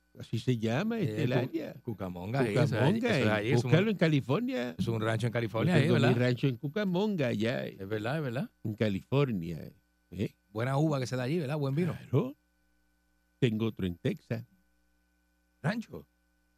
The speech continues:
Speaker 1: Sí, en San Antonio,
Speaker 2: ¿No es verdad que
Speaker 1: Texas.
Speaker 2: la finca suya colinda con los Bush, verdad?
Speaker 1: Claro.
Speaker 2: Contra, ¿verdad?
Speaker 1: O sea, te-, tengo mis propiedades,
Speaker 2: ¿Verdad,
Speaker 1: mire.
Speaker 2: eh?
Speaker 1: Usted no se le va a caer un canto. Por eso, no se preocupe por eso.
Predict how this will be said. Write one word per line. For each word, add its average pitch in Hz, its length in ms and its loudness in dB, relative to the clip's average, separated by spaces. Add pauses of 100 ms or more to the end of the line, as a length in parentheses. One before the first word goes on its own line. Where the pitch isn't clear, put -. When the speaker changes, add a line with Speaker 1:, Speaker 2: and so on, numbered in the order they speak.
(120)
Speaker 1:
Sí, 98 120 -4
en 135 60 0
San 120 180 2
Antonio, 120 400 0
Speaker 2:
¿No 180 80 2
es - 80 4
verdad 233 80 2
que 254 60 -4
Speaker 1:
Texas. 226 100 2
Speaker 2:
la 147 60 2
finca 165 260 0
suya 208 260 0
colinda 190 340 0
con 185 140 0
los 165 140 2
Bush, 190 240 2
verdad? 151 320 0 (460)
Speaker 1:
Claro. - 720 0 (880)
Speaker 2:
Contra, 139 260 -6
¿verdad? 120 320 -2 (640)
Speaker 1:
O 123 40 4
sea, 131 80 6
te-, 147 240 2 (100)
tengo 135 260 2
mis 190 140 4
propiedades, 185 960 -2
Speaker 2:
¿Verdad, 113 380 0
Speaker 1:
mire. 127 80 0
Speaker 2:
eh? 170 120 -4 (340)
Speaker 1:
Usted 220 140 -4
no 226 80 2
se 185 140 2
le 190 100 4
va 175 80 4
a 170 80 0
caer 175 220 2
un 180 80 2
canto. 147 680 -2 (720)
Por 113 160 2
eso, 156 140 -6
no 147 120 2
se 202 160 0
preocupe 175 600 -2
por 165 220 -4
eso. 147 580 -4